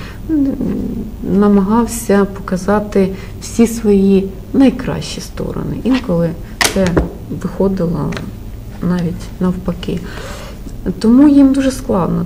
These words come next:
тому що маніпулювали ними, ну, ще так. Тому мені хочеться сказати наступне, що,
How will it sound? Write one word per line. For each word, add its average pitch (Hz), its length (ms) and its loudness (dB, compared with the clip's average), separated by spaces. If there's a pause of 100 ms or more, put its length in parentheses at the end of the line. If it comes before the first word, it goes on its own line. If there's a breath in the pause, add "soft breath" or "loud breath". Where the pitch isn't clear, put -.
тому 185 200 0
що - 220 -4
маніпулювали 220 920 4
ними, 208 540 4 (920)
ну, 220 260 0 (300)
ще - 180 -6
так. - 400 -8 (500 loud breath)
Тому 226 460 4
мені 214 280 2
хочеться - 420 -2
сказати - 460 -4
наступне, 175 580 -6
що, - 340 -4